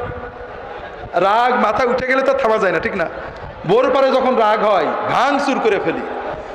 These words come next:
বউ যখন রাগে, ভাঙচুর করে দেয়। ছেলের পারে যখন রাগি, ছাত্রর পারে রাগলে মাইরিয়া মনে হয় যে শেষ করে দিই, আছে না নেই?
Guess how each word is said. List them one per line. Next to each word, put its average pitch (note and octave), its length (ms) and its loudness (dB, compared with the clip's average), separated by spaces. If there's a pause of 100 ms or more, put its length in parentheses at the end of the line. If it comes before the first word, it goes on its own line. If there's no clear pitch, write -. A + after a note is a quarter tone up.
বউ B3+ 220 4
যখন C4+ 300 4
রাগে, G#3+ 360 2
ভাঙচুর B3+ 480 2
করে G3+ 140 2
দেয়। C#3+ 180 0 (600)
ছেলের C4+ 300 0
পারে C#4 220 2
যখন C4 280 2
রাগি, A3 300 2
ছাত্রর C4 480 0
পারে C4+ 120 4
রাগলে B3+ 240 2
মাইরিয়া C4 480 2
মনে C#4 180 4
হয় C4 100 4
যে C4 120 0
শেষ G#3+ 200 -2
করে D#3 140 -2
দিই, A#3 120 -6 (280)
আছে D#3+ 180 0
না F3 100 0
নেই? D3+ 120 0